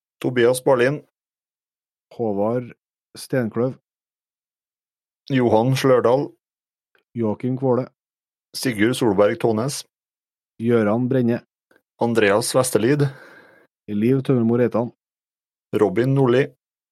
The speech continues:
Speaker 2: Yngve André Grunner.
Speaker 1: Vegard Handberg.
Speaker 2: Olav Jan Ranes.
Speaker 1: Helge Kasland.
Speaker 2: Sigmund.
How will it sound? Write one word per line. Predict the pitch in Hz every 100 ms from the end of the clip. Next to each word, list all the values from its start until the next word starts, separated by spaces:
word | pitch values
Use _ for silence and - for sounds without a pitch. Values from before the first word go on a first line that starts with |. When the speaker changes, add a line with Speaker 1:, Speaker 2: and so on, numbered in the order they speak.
| _ _ _ _ _ _ _
Speaker 2:
Yngve | 131 117 107
André | 117 123 113 117 120 - _
Grunner. | 113 117 110 123 - _ _ _ _ _ _ _ _ _ _ _
Speaker 1:
Vegard | 110 110 95 101 120
Handberg. | 123 113 123 143 - _ _ _ _ _ _ - _ _ _
Speaker 2:
Olav | 110 110 110 123 123 -
Jan | 113 110 110 117 120 -
Ranes. | - 117 117 110 127 - - _ _ _ _ _ _
Speaker 1:
Helge | 120 123 92 95 113
Kasland. | - 117 - 117 180 - _ _ _ _ _ _ _
Speaker 2:
Sigmund. | 135 123 127 135